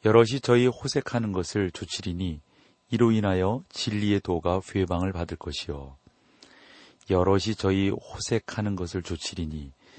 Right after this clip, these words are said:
여러분, 이 선지-, 거짓 선지자들은요,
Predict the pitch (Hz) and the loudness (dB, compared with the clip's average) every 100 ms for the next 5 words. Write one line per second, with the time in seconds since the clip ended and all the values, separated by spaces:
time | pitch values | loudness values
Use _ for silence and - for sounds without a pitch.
0 | _ _ - - - _ _ 87 87 107 | _ _ -20 -20 -20 _ _ -2 0 -2
1 | 107 104 156 - - 131 117 120 - 92 | -2 -4 -12 -10 -6 -4 -4 -4 0 0
2 | 98 101 123 110 98 85 80 80 98 95 | 2 0 0 2 2 2 -2 -4 -4 -6
3 | 120 | -8